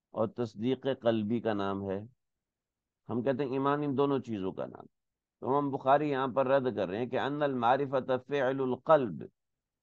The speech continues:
کہ معرفت جو ہے وہ قلب کا فعل ہے، دل کا فعل ہے، مطلب ایمان کا تعلق تصدیق قلبی سے ہے۔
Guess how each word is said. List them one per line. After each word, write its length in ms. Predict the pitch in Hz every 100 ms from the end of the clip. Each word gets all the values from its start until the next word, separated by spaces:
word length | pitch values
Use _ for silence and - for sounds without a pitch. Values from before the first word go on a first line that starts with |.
| _ 104
کہ 80 |
معرفت 640 | 117 123 143 156 175 151 120
جو 160 | 123
ہے 180 | 104 127
وہ 180 | 139 143
قلب 460 | - 170 180 123 90
کا 120 | 85
فعل 280 | - 69 -
ہے، 100 | -
دل 320 | 73 151 143
کا 140 | 104
فعل 260 | 95 82 87
ہے، 60 |
مطلب 360 | 104 104 113 123 -
ایمان 460 | 113 117 131 143
کا 100 | 117
تعلق 500 | 95 85 90 107 123
تصدیق 560 | 92 90 82 85 98 -
قلبی 340 | 76 69 78
سے 280 | 73 78 78
ہے۔ 560 | 80 90 92 92 85